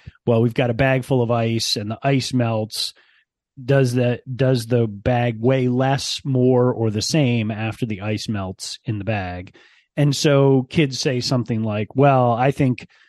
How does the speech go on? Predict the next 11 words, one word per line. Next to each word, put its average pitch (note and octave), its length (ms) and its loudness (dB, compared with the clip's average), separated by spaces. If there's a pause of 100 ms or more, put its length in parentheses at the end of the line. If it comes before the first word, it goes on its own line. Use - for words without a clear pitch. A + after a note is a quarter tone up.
(160)
I C3 120 2
think C3 260 0
the, A#2 380 2
um, G#2+ 580 -4 (200)
the, A2 200 -2 (260)
the A#2 280 -2
ice C3+ 360 0
weighs A2+ 640 0 (140)
less C3+ 720 0 (100)
than A2+ 460 0
the, G#2 440 -2